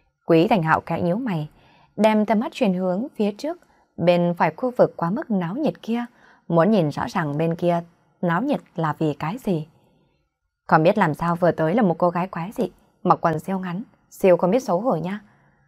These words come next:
Vừa thấy anh rời đi lực chú ý, mấy cô nàng này lập tức phê bình. Tại đây dưới ánh đèn, đầu tóc của cô ta như thế nào lại còn có thể lè lè sáng lên chứ? Cô ta nhất định là vôn rất nhiều, cô ta nhất định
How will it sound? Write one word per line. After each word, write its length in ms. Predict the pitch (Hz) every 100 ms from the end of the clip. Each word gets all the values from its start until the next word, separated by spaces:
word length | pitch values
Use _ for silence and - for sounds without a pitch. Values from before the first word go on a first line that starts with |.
| _ _ _ _ -
Vừa 160 | 233
thấy 140 | 226 247
anh 220 | 277 277
rời 240 | 240 220
đi 160 | 214 269
lực 160 | 247 -
chú 120 | 208
ý, 380 | - 196 208 339 _ _ _
mấy 240 | 160 160 180
cô 120 | 185
nàng 200 | 170 160
này 200 | 156 147
lập 160 | 147 -
tức 140 | 285 - -
phê 160 | 165 160
bình. 260 | 165 147 147 _ _ _ _ _ _ _ _ -
Tại 120 | 160
đây 200 | 156 156
dưới 120 | 156
ánh 140 | - 165
đèn, 200 | 180 143 - _ _ _
đầu 160 | 175 156
tóc 160 | 175
của 100 | -
cô 180 | 170 170
ta 180 | 165 170
như 200 | 165 170
thế 140 | 165
nào 260 | 202 214 156 _ _ _
lại 140 | 175 143
còn 220 | 165 143
có 100 | 196
thể 140 | 240
lè 160 | 160 160
lè 200 | 156 151
sáng 260 | - 170
lên 180 | 240 233
chứ? 140 | - 294 _ _ _ _ _
Cô 140 | 175
ta 120 | 165 160
nhất 160 | 240
định 140 | 226 -
là 120 | 156 -
vôn 140 | 180
rất 200 | 214 285
nhiều, 220 | 196 160 - _ _ _ -
cô 120 | 165
ta 140 | 156
nhất 180 | 156 240
định 160 | -